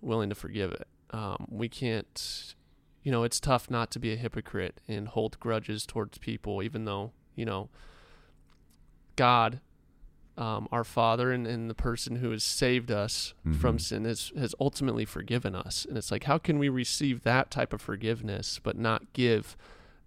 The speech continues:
Speaker 1: out that forgiveness to other people? So we had told him multiple times that, you know, we had forgiven him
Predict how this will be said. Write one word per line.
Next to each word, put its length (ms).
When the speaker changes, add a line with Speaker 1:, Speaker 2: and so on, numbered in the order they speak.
Speaker 1:
out 280
that 180
forgiveness 600
to 140
other 180
people? 360
So 280
we 180
had 220
told 360
him 100
multiple 380
times 460
that, 280
you 100
know, 120
we 160
had 100
forgiven 460
him 360